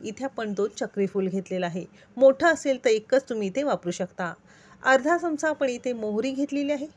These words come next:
घातलेली सगळी जिन्नस महत्त्वाची आहेत. त्याचबरोबर इथे आपण पंधरा ते वीस काळी मिरीचे दाणे घेतलेले आहेत आणि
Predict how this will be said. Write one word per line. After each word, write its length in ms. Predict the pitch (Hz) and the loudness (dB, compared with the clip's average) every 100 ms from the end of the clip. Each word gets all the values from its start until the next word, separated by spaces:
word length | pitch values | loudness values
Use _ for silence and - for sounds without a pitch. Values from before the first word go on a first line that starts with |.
| - | -8
घातलेली 420 | 240 247 269 254 | -6 -4 -4 -4
सगळी 340 | 262 269 277 294 | -2 -2 -2 -4
जिन्नस 380 | 285 254 247 - | -4 -4 -6 -8
महत्त्वाची 600 | 311 254 196 175 170 - | -6 -6 -4 -2 -4 -2
आहेत. 220 | 175 165 147 _ - - _ - | -4 -4 -10 _ -20 -20 _ 2
त्याचबरोबर 640 | 294 302 302 320 285 247 | 2 2 -2 -2 -2 -4
इथे 240 | 233 240 277 | -4 -4 -4
आपण 280 | 269 220 226 | -2 -4 -2
पंधरा 340 | 233 220 226 233 233 | -2 0 0 -2 -2
ते 100 | 247 | -8
वीस 320 | 240 233 262 - _ | -8 -8 -10 -14 _
काळी 240 | 226 190 233 | 2 2 2
मिरीचे 360 | 254 247 240 254 | -2 -2 0 2
दाणे 280 | 233 226 | 2 0
घेतलेले 380 | 247 254 277 277 | -4 -4 -4 -2
आहेत 160 | 269 339 _ - | -4 -6 _ -4
आणि 180 | 196 | -4